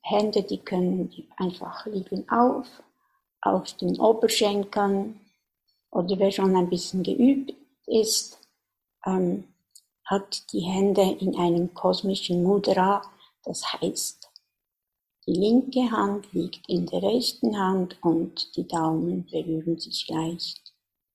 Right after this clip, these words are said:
Das ist die Haltung.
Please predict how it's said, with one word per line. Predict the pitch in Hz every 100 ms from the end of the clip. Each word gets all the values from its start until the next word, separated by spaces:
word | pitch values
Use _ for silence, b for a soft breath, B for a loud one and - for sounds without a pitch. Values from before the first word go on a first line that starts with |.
| _ _ _ _ _ _ _ _ _ _ _ _ _ _ _ _ _ _ _ _ _ _ _ _ -
Das | 196
ist | 185 - -
die | 180
Haltung. | 190 180 - -